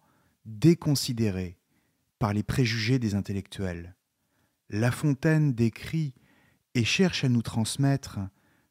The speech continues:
un art du bien vivre, une sagesse classique, c'est-à-dire antique,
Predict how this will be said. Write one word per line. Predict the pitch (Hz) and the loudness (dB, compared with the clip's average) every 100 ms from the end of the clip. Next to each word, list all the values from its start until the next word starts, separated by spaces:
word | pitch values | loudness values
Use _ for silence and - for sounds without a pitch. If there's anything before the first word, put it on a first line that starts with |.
| _ | _
un | 131 123 123 | 2 4 6
art | 135 131 117 98 | 6 4 2 0
du | 104 | -4
bien | 101 107 113 | 0 4 4
vivre, | 98 95 92 87 82 85 _ _ _ _ _ - | 2 -2 -6 -8 -12 -16 _ _ _ _ _ 2
une | 156 | 4
sagesse | 151 - 156 147 147 | 4 2 2 2 0
classique, | - 165 147 - - 107 - - - _ _ _ | -2 0 0 0 -4 -8 -12 -20 -20 _ _ _
c'est-à-dire | - 143 127 120 135 139 - - | -4 0 2 0 0 -2 -4 0
antique, | 160 143 - 104 - - - | 2 2 -2 -8 -8 -14 -20